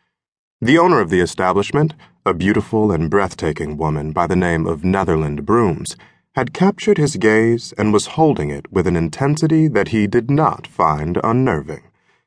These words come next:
In fact, he found it to be an enjoyable experience, especially since he intended to marry her.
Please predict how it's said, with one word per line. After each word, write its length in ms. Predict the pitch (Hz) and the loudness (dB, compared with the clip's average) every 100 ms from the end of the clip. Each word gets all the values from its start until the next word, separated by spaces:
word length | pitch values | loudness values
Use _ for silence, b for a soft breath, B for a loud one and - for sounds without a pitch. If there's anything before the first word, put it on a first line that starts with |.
| _ _ _ | _ _ _
In 140 | 92 90 | -4 -2
fact, 420 | 107 107 98 - b b b - | 0 -2 -4 -16 b b b -2
he 120 | 107 | -2
found 320 | 127 131 131 | 2 2 2
it 100 | 139 | 0
to 80 | - | 0
be 200 | 110 107 | 0 2
an 140 | 104 107 | 2 0
enjoyable 720 | 101 90 104 107 98 78 78 | 0 0 2 2 2 0 -4
experience, 760 | 78 - 101 92 95 104 - - _ _ _ - | -6 -4 0 2 0 -2 -12 -20 _ _ _ -2
especially 720 | 123 - 165 156 - 82 71 | -2 0 0 0 -2 -4 -6
since 320 | - 85 87 | -6 -4 -4
he 120 | 104 101 | 0 0
intended 680 | 113 110 76 71 98 - | 0 -2 -6 -4 -6 -6
to 80 | - | -2
marry 380 | 160 165 101 76 | 2 2 2 -2
her. 260 | - 78 | -6 -14